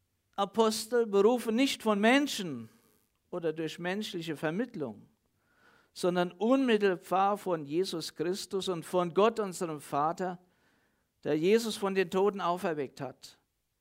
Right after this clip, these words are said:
an die Gemeinden in Galatien. Ich schreibe euch im Namen aller Geschwister, die bei mir sind,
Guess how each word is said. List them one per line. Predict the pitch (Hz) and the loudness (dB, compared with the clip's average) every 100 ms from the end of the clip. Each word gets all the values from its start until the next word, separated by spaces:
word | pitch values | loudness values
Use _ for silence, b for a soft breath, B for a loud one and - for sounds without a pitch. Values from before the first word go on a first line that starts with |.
| _ _ - | _ _ -2
an | 170 202 190 | 0 0 -2
die | 175 | 0
Gemeinden | 156 147 147 160 170 175 165 - | 0 2 0 0 -4 -8 -12 -8
in | 151 156 147 | -8 -6 -4
Galatien. | 147 139 127 123 - 127 113 _ _ _ _ _ _ _ _ _ b b b b b b b b b b | -2 -2 -4 -8 -12 -14 -16 _ _ _ _ _ _ _ _ _ b b b b b b b b b b
Ich | - - | -10 0
schreibe | 170 185 226 233 | 6 10 8 8
euch | 233 233 226 | 6 6 4
im | 185 170 | 0 2
Namen | 175 196 214 214 - | 4 4 2 -2 -2
aller | 151 185 208 214 | 4 6 6 2
Geschwister, | 214 160 - 190 208 - 180 135 117 _ _ _ _ _ _ _ _ _ _ _ _ _ _ _ _ _ _ | 0 -8 -6 -4 -2 2 0 0 -8 _ _ _ _ _ _ _ _ _ _ _ _ _ _ _ _ _ _
die | 123 | -8
bei | - 147 190 | -2 0 0
mir | 185 | -4
sind, | 180 139 107 - - - | -4 -8 -12 -20 -20 -20